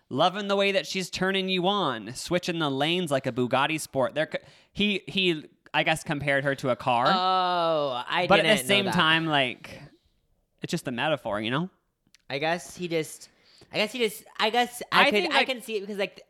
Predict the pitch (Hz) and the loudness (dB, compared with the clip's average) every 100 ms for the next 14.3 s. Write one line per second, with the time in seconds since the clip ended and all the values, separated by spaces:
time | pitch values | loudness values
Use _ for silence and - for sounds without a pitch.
0 | - 117 143 170 202 196 196 180 170 156 | -18 -14 -14 -8 -6 -2 -2 -2 -2 -2
1 | 147 160 147 - 156 139 135 139 131 131 | -4 -10 -10 -6 -2 -2 -2 -10 -10 -4
2 | 135 127 110 107 - - _ _ 143 139 | -4 -2 -6 -8 -14 -20 _ _ -4 -2
3 | 127 - 135 117 139 139 127 123 123 123 | -4 -8 -6 -2 2 4 6 4 4 0
4 | 123 135 127 120 110 110 - 151 214 180 | -4 -8 -6 -2 -2 -2 -6 2 2 4
5 | 180 214 - - - 220 302 247 190 196 | 2 2 2 -6 0 2 2 2 2 0
6 | 233 226 190 175 135 131 156 95 - 202 | -2 -4 -2 -4 -2 -2 -2 -4 -6 -4
7 | 294 294 285 233 - - _ - 208 254 | 0 0 0 -4 -6 -12 _ -8 -4 -2
8 | 247 233 175 180 208 - 180 190 180 139 | 2 4 6 2 0 -2 -2 -2 -4 -6
9 | 127 165 135 185 165 160 165 135 - 143 | -2 0 0 -4 -4 -2 -2 -4 -2 0
10 | 170 175 175 175 - 160 147 143 120 - | 2 0 -2 -4 -4 -4 -2 -4 -6 -2
11 | 165 151 135 143 139 160 165 180 160 151 | 0 0 -4 -8 -4 -2 -2 -4 -6 -4
12 | 151 143 143 139 143 - 135 123 123 110 | -4 2 2 2 0 -4 -6 -4 -2 -2
13 | 113 - 156 143 208 - 170 160 143 156 | -2 0 0 2 2 4 2 0 -6 -8
14 | 247 - 170 | -10 -4 -2